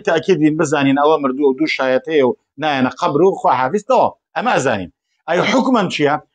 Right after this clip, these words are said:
ئەوەیە بۆ نمونە کەسێک مەفقود ئەبێ. مەفقود ئەبێ دیار ناوێ. ساڵێ، دوو ساڵ، دە ساڵ، چوار ساڵ.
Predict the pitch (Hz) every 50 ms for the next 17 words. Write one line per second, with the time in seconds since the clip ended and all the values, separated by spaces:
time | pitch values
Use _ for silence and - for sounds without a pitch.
0 | _ - - 175 247 262 262 254 208 269 269 247 233 247 247 240 240 - 240 214
1 | - 226 190 175 190 185 175 - - 208 214 202 - 160 135 135 127 107 - -
2 | _ _ _ _ _ _ _ 131 147 160 160 - - 226 226 214 190 196 220 190
3 | 170 208 202 190 185 180 160 123 110 104 82 - _ _ _ _ _ _ _ _
4 | _ _ _ - - 180 180 170 156 151 135 165 175 - - 151 143 139 156 175
5 | - - 156 143 147 - 175 170 156 - - 147 147